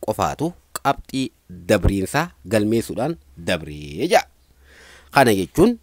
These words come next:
barattoota kuma dhibba jaha fi laal Barattoota kuma dhibba jaha fi saddeettamii afurii fi dhibba lamaa fi shan keessaa barattoota kuma soddomii jaha hogga gadoo hirriftan, barattoota meeqaatu as tafe?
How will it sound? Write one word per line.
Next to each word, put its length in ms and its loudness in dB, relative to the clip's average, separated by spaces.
barattoota 640 8
kuma 240 12
dhibba 300 8
jaha 320 8
fi 180 -8
laal 240 10
Barattoota 760 10
kuma 280 8
dhibba 360 6
jaha 320 8
fi 320 -8
saddeettamii 760 8
afurii 460 6
fi 140 -6
dhibba 300 10
lamaa 360 10
fi 380 -8
shan 400 6
keessaa 640 6
barattoota 520 6
kuma 240 6
soddomii 400 8
jaha 160 8
hogga 220 6
gadoo 260 10
hirriftan, 480 4
barattoota 420 6
meeqaatu 320 8
as 140 2
tafe? 240 2